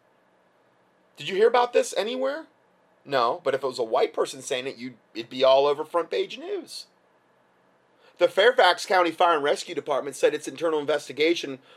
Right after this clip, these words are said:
process continues while Ra-, Abdul Rashid is off the front lines. Oh,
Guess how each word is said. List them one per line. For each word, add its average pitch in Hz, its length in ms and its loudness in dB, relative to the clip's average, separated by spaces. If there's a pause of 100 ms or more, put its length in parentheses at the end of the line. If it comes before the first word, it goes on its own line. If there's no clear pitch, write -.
(120)
process - 500 0
continues 143 580 -2
while 135 260 4
Ra-, 135 260 0
Abdul 131 340 2
Rashid 165 460 -4
is 127 240 -8
off 143 300 -2
the 135 80 -10
front - 280 -4
lines. 110 520 -8
Oh, 110 720 -2